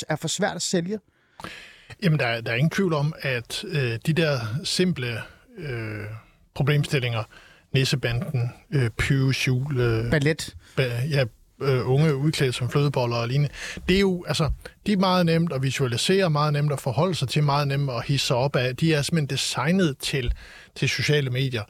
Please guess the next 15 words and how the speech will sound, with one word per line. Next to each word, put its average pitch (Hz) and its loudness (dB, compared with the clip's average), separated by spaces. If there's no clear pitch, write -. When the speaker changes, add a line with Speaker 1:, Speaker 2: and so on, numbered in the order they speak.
Speaker 1:
Mm. 147 2
Speaker 2:
Det 151 4
er 165 4
en, 139 0
en, 127 2
en, 135 2
øh, 113 2
dybdeborende 135 0
serie, 131 2
øh, 123 0
omkring, 131 0
øh, 107 0
de 135 2
sociale 151 0
problemer 135 0